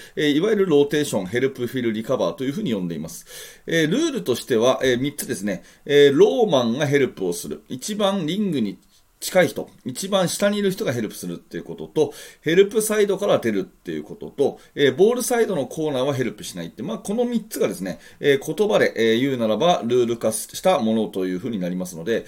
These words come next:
一応この原則でヘルプフィルリカバー、五人でやるとどうなるかっていうことをね、お話をしていきます。はい。では画面見てください。こういった形ですね。えーと、一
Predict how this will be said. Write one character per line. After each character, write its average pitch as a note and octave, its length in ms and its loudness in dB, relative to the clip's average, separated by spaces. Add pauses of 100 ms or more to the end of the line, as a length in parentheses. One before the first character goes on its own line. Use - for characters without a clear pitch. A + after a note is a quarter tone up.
(160)
一 A#3+ 260 -6
応 A3+ 80 4
こ G#3 220 -4
の G#3+ 160 0
原 F3+ 180 0
則 F3+ 220 -4
で G3+ 180 4 (220)
ヘ D3 100 0
ル D#3 140 0
プ - 60 -12
フ E3+ 100 -8
ィ D3+ 60 -2
ル C#3+ 40 2
リ C3+ 100 -2
カ C3+ 120 2
バ G#2 160 0
ー、 - 80 -14
五 C#3+ 100 2
人 G#3 220 4
で E3 80 4
や C#3+ 60 4
る D#3 100 -4
と G3+ 120 2
ど B2 160 2
う A2+ 40 0
な G2+ 80 -2
る F2+ 80 -4
か F3+ 140 -2
っ G3+ 160 -8
て C#3+ 100 -2
い A#2+ 40 0
う - 40 -4
こ A2 100 -6
と G2 120 -4
を E2+ 40 -6
ね、 G2+ 100 -4
お F#2 100 -8
話 F#2 420 -6
を C3+ 140 -2
し - 80 -12
て F#2+ 100 -6
い D#2 100 -8
き - 100 -16
ま A#2+ 280 0
す。 - 240 -14 (580)
は E3+ 80 4
い。 F3+ 140 2
で A3 100 2
は F3 100 8
画 C#3+ 120 6
面 F#3 160 0
見 G3 80 -4
て F#3 100 -2
く B2 60 0
だ G#2+ 100 2
さ G2 140 0
い。 F2+ 80 -4
こ D#3 100 -6
う - 40 -4
い - 20 -14
っ - 20 -16
た D#3+ 80 -4
形 D#3 300 -8
で D3+ 80 -8
す - 140 -10
ね。 F2+ 260 -6 (160)
え C#3+ 360 2
ー - 20 -18
と、 C3 320 2
一 - 140 -4